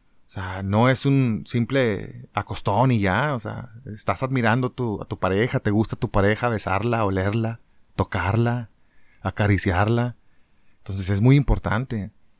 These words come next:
Creo que es uno de los puntos, eh, que más voy a resaltar, el contacto físico. Porque ahorita en estos tiempos de pandemia es muy,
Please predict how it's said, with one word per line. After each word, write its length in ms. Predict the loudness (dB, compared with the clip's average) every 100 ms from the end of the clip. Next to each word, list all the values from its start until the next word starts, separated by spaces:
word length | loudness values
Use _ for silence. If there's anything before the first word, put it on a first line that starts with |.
| _ -10
Creo 220 | 0 0
que 160 | 2 2
es 120 | 2
uno 160 | 0 0
de 60 |
los 120 | -2 -2
puntos, 560 | -2 2 0 0 -6 _ _ _ _ _ _
eh, 320 | -8 -6 -8 -8
que 160 | -6
más 300 | -2 0 0
voy 160 | 0 0
a 60 | 2
resaltar, 580 | 0 -2 2 0 0 -8 _ -20 -20 -10
el 120 | -6
contacto 380 | -2 -2 -2 0
físico. 560 | 0 0 0 -2 -4 -10 -20 _ -20 _ _ -18
Porque 200 | -12 -2
ahorita 260 | 0 2
en 80 | 4
estos 220 | 2 0
tiempos 280 | -2 0 0
de 80 | 0
pandemia 600 | 0 0 2 2 2 -2
es 180 | -6 -2
muy, 360 | 0 0 -4